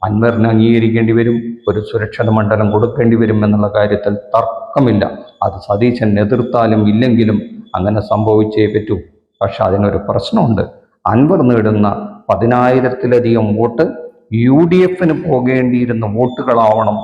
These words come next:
എന്ന് നമ്മൾ മറക്കരുത്. അതല്ല, ഇടതുപക്ഷത്തു നിന്നാണ് ആ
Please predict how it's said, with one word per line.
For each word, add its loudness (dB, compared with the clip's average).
എന്ന് -4
നമ്മൾ -4
മറക്കരുത്. -2
അതല്ല, 2
ഇടതുപക്ഷത്തു 0
നിന്നാണ് 2
ആ 2